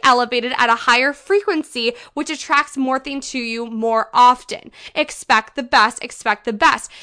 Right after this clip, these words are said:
If you were to think about the best case scenario all of the time, what could your life look like? What could your life look like?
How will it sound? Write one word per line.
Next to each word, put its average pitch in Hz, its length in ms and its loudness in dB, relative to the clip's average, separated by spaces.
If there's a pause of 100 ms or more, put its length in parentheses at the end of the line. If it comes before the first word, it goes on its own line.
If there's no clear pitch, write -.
If 302 120 -2
you 302 200 -2
were 466 140 2
to 466 160 -4
think 302 180 -8
about 247 240 0
the 247 80 -2
best 233 320 -2
case 320 180 -8
scenario 220 440 -4
all 226 280 0
of 220 120 -4
the 226 100 -4
time, 214 400 -2 (1000)
what 294 300 2
could 349 140 -6
your 370 120 -2
life 208 300 -2
look 196 260 -8
like? - 420 -16 (1600)
What 311 220 -4
could 311 120 -16
your 330 120 -4
life 233 240 -6
look 185 200 -10
like? - 320 -18